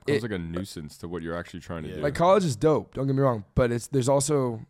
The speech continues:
Speaker 2: I mean, there's a time and place for everything, and it, it just, it wasn't worth anything in the time
Speaker 1: What,
Speaker 2: that
Speaker 1: what was the first
Speaker 2: Fair
Speaker 1: taste of,
Speaker 2: enough.
Speaker 1: like, hmm, like, maybe I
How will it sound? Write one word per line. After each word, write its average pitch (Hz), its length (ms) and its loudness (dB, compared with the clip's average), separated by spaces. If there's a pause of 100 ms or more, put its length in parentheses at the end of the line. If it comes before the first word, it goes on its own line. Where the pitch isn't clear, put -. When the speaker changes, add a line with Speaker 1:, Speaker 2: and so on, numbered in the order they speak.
(120)
Speaker 2:
I 123 40 -12
mean, 123 100 -6
there's 120 140 -6
a - 40 -16
time 151 220 -4
and 143 100 -4
place 143 260 -4
for - 160 -8
everything, 131 500 -10
and 127 140 -6
it, 120 160 -6
it 120 240 -4
just, 135 240 -2
it 139 80 2
wasn't 139 400 2
worth 117 260 0
anything 113 420 -6
in 113 140 -10
the 110 80 -10
time 110 440 -10
Speaker 1:
What, 110 140 -2
Speaker 2:
that 92 60 -14 (360)
Speaker 1:
what 113 60 -6
was 110 100 -6
the 107 60 -10
first - 280 -6
Speaker 2:
Fair 98 100 -4
Speaker 1:
taste 90 140 -8
of, 85 100 -10
Speaker 2:
enough. - 20 -18
Speaker 1:
like, 80 200 -6 (240)
hmm, 85 200 -10 (260)
like, 76 180 -14 (300)
maybe 90 200 -8
I 85 60 -6